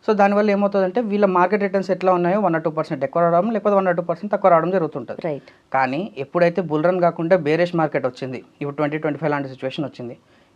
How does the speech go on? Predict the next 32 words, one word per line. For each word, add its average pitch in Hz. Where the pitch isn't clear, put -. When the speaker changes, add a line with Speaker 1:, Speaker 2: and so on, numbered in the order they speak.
Speaker 1:
ఈ 175
ఇయర్ 185
మనం 175
Nifty 151
రిటర్న్స్ 156
చూసుకుంటే 175
ఫైవ్ 143
పర్సెంట్ 127
అంతే. 123
లాస్ట్, 131
ఆ, 131
ట్వెల్వ్ 131
మంత్స్ 131
చూసుకుంటే 143
ఫైవ్ 135
పర్సెంట్ 123
రిటర్న్స్. 110
మిడ్ 160
క్యాప్స్‌లో 175
కొంచెం 143
ఎక్కువ 147
ఉంది, 156
స్మాల్ 156
క్యాప్స్‌లో 165
మైనస్ 165
ట్వెల్వ్ 156
to 175
ఫిఫ్టీన్ 151
పర్సెంట్ 135
కూడా 147
వెళ్ళినాయి. 139
Speaker 2:
ఓకే. 147